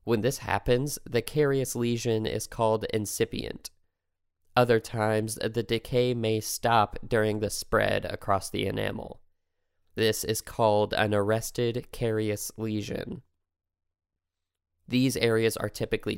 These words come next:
dark and sometimes are even hollowed out. A dental explorer passed over this area will feel hard to the touch, and if it's an active decay, the explorer can even sink into the decay,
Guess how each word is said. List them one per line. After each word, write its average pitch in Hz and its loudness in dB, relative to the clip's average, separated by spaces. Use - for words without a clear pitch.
dark 101 2
and 98 -2
sometimes 107 0
are 104 2
even 110 -2
hollowed 104 2
out. 107 -4
A 107 -2
dental 135 4
explorer 110 2
passed 110 -2
over 107 0
this 104 -2
area 104 2
will 104 2
feel 107 0
hard 110 2
to 107 -8
the 101 -2
touch, - -4
and 107 2
if 101 0
it's - -4
an 101 -6
active 107 0
decay, 101 -2
the 107 -4
explorer 123 0
can 104 -6
even 110 0
sink 123 -2
into 123 -2
the 110 -2
decay, - -4